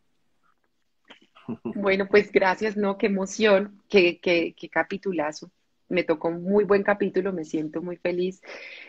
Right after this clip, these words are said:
Speaker 2: Y, y por momentos, pues, recordaba muchas cosas de mi vida también, ¿sabes? Pues,
Speaker 1: Me imagino.
Speaker 2: esto, sí, habían unas preguntas, hay un momento donde se, donde pregunta,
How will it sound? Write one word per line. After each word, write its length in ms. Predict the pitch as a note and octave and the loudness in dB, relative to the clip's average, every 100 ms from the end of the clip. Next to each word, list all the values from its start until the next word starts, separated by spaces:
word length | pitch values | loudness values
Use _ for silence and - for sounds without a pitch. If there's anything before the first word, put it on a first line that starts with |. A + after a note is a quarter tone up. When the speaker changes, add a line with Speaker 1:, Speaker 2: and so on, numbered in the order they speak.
| - | -10
Speaker 2:
Y, 420 | F#3+ F3+ F3 F3 E3+ E3 D#3+ C#3+ - _ _ _ - | -4 0 0 0 0 0 -2 -4 -8 _ _ _ -6
y 140 | G3+ | -4
por 220 | F#3+ F#3+ | 0 0
momentos, 560 | F#3 F3+ E3+ E3 G#3+ - | 0 0 -2 -2 -4 -4
pues, 160 | A3+ G#3 | -2 -2
recordaba 580 | G#3 G3 F3+ E3+ E3+ | -2 -2 0 0 -2
muchas 360 | F#3 G3+ G#3+ G#3 | -2 -4 -6 -8
cosas 360 | - G#3 A3 G#3 | -8 -8 -6 -4
de 140 | A3+ | -4
mi 180 | G3+ E3 | -4 -4
vida 320 | F3+ A3 G#3+ | 0 0 -2
también, 600 | A#3 A3 G3+ G#3+ G#3 D#3 | -4 -6 -4 -4 -4 -8
¿sabes? 460 | - F3 G3 C#4+ C#4+ _ _ _ _ _ - | -8 -6 -4 -6 -8 _ _ _ _ _ -2
Pues, 300 | F#3 F#3 - | -2 -2 -6
Speaker 1:
Me 80 | D#3 | -8
imagino. 500 | F#2 - - D3+ C#3+ | -8 -10 -4 -2 -2
Speaker 2:
esto, 480 | F3+ F#3+ F#3+ G3+ G3+ - - _ | -4 -4 -2 -4 -6 -18 -20 _
sí, 480 | _ - G#3+ F3+ - _ - - - | _ -2 0 0 -4 _ -20 -20 -12
habían 400 | - E3+ F3 E3+ | -2 0 2 0
unas 260 | F#3 G#3 G3+ | 0 -2 0
preguntas, 1080 | G3+ F#3+ E3 F3 F3 - F3+ F#3 F#3+ - - | 0 0 0 -4 -4 2 4 4 0 -8 -8
hay 220 | F3+ F3+ | -6 -4
un 60 | F3+ | -4
momento 380 | G3 G3+ G3 G3+ | -2 -2 -2 -2
donde 200 | F#3+ F3+ | -2 -4
se, 120 | F3+ | -6
donde 360 | D#3+ F3 E3 | -4 -4 -2
pregunta, 800 | D#3 F3 D#3+ D#3+ D#3 F3+ G3 - | -2 -2 -2 -6 -2 2 2 -2